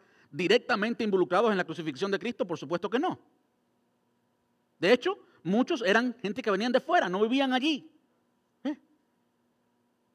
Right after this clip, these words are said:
¿Qué es lo que está diciendo el Señor a ellos en ese entonces y nos está diciendo a nosotros hoy? Nos está diciendo que nosotros causamos la crucifixión de Cristo, que por nuestros pecados Él fue que murió. De modo que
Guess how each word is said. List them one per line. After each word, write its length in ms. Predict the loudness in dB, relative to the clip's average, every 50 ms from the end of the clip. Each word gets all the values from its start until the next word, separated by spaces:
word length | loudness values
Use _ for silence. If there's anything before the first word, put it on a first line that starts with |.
| _ _ _ _ _ _ _ _ _ _ _ _
¿Qué 100 | 2 4
es 60 | 6
lo 80 | 6 6
que 60 | 6
está 160 | 4 2 2
diciendo 640 | 2 2 0 0 0 2 4 2 2 2 -2 -10 -20 _ _ _ _ _ _ _ _ _ _ _ _ _ _ _ _ _ _ _ _ _ _ _ _ _
el 120 | 4 4 4
Señor 480 | 4 4 2 2 4 2 2 2 0 -6 _ _ _ _ _ _ 2
a 160 | 4 4 4
ellos 260 | 4 2 0 0 0
en 80 | 0 -2
ese 160 | -2 -2 -4
entonces 420 | -4 -2 -2 -2 -2 -2 -2 -4 -2
y 60 | -2 -2
nos 100 | -2 -2
está 160 | 0 0 0
diciendo 260 | 0 0 -2 -4 -4
a 40 | -6
nosotros 340 | -6 -8 -8 -8 -8 -6 -4
hoy? 200 | -4 -4 -4 -4
Nos 120 | -6 -6
está 160 | -4 -4 -4
diciendo 280 | -4 -4 -6 -6 -6 -4
que 80 | -4
nosotros 640 | -4 -4 -4 -2 -2 -2 -2 -2 -6 -12 -14 -14 -18 _ _ _ _
causamos 720 | -2 0 0 0 0 -2 -4 -2 -2 -2 -4 -6 -8 -10 -14 -20 -8 0
la 220 | 2 4 4 4
crucifixión 520 | 2 0 -6 -6 -8 -8 -8 -8 -6 -6 -6
de 80 | -4
Cristo, 320 | -4 -4 -4 -4 -4 -4 -2
que 140 | -2 -2
por 180 | 0 -2 -2 0
nuestros 300 | 0 0 0 0 0 -2
pecados 440 | -2 -2 0 0 -2 -2 -2 -8 -8 -4
Él 200 | -2 -2 -2 -2
fue 380 | -6 -4 0 0 0 0 -2 -10 _ _ _ _
que 120 | -6 -6 -4
murió. 420 | -4 -4 -6 -6 -8 -10 -12 -18 _ _ _ _ _ _ _ _ _ _ _ _ _ _ _ _ _ _ _ -20 -20 _ _ _ _ _ -6
De 60 | -2
modo 240 | 2 4 6 6 6
que 420 | 4 2 2 2 0 -4 -10 -20